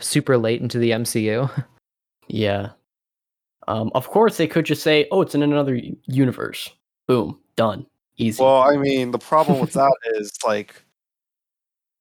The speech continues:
Speaker 2: Now we don't
Speaker 3: well, there
Speaker 2: care.
Speaker 3: is, yeah, no one would really care at that point. Like,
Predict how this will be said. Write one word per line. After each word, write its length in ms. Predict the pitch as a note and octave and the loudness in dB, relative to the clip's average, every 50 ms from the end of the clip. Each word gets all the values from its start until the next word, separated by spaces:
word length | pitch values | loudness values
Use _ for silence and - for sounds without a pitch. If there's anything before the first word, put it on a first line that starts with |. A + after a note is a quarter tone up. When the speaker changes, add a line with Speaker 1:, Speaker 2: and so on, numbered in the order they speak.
| _ _ _ _ _ _ _ _ _ _ | _ _ _ _ _ _ _ _ _ _
Speaker 2:
Now 180 | - B2 A2+ A2 | -4 -2 -2 0
we 80 | A2 G#2+ | -2 -2
don't 80 | A2 | -2
Speaker 3:
well, 80 | B2+ B2 | -4 -2
there 140 | - D#3 E3+ | 0 0 0
Speaker 2:
care. 60 | F3 E3+ | 0 0
Speaker 3:
is, 100 | E3 D#3+ _ _ _ _ _ _ _ _ | -2 -4 _ _ _ _ _ _ _ _
yeah, 220 | - C#3 C3+ C3 A2+ | -6 0 2 2 2
no 160 | A#2 B2 D3 | 2 2 2
one 200 | F3 G#3+ A#3 A3 | 2 2 2 0
would 60 | F#3 D#3 | 0 0
really 220 | C#3+ C#3+ C#3 B2+ | 2 2 2 0
care 300 | - - - B2+ A2 G#2 | -2 -2 -2 -2 -2 -2
at 80 | G#2 G2 | -2 -6
that 160 | G#2+ G2 - _ | -8 -14 -16 _
point. 240 | A2 F#2 G2 _ | -20 -20 -20 _
Like, 260 | - G2+ G2 - _ | -12 -12 -12 -12 _